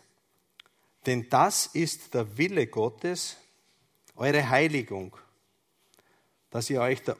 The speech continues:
Unzucht enthaltet, dass es jeder von euch versteht, sein eigenes Gefäß in Heiligung und Ehrbarkeit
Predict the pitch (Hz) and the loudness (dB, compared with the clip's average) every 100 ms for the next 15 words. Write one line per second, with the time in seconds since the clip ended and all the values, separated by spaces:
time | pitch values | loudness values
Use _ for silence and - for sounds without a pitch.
0 | - 156 185 208 - 180 180 - - - | -4 0 0 -2 0 0 -2 -10 -20 -10
1 | 113 110 - 107 127 180 185 196 - - | -8 -6 2 4 4 0 -4 -6 -8 -20
2 | _ _ _ _ _ _ _ _ _ _ | _ _ _ _ _ _ _ _ _ _
3 | - 113 123 - 117 151 185 - 147 110 | -8 -4 -4 -2 2 2 2 0 -4 -2
4 | 113 147 - - 113 - - 120 135 180 | -2 -2 -6 -10 -8 -8 -4 -2 0 0
5 | - 120 117 - 107 139 170 156 135 - | -2 -6 -6 -4 0 0 0 -2 -4 -4
6 | 131 117 123 123 160 - 113 104 - 127 | -8 -8 -4 -2 -2 -6 -10 -10 -6 0
7 | 117 151 175 160 151 151 156 - 110 110 | 2 2 0 -4 -4 -4 -6 -10 -10 -10
8 | - 107 117 160 160 151 - 113 123 143 | -8 -4 0 0 2 0 0 -2 -2 -4